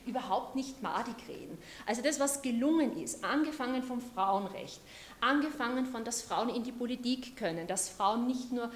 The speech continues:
wählen können, sie können auch gewählt werden. Bis hin zu dem,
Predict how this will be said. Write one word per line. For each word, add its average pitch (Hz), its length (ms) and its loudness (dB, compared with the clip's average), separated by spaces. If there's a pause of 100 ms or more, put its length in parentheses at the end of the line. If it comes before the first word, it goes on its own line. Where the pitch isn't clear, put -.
(360)
wählen 269 840 6
können, 240 420 2
sie - 140 -6
können 220 340 -4 (220)
auch - 360 2
gewählt 233 560 -4
werden. 165 480 -6 (140)
Bis 302 240 0
hin 269 300 4
zu 269 180 0
dem, 226 340 0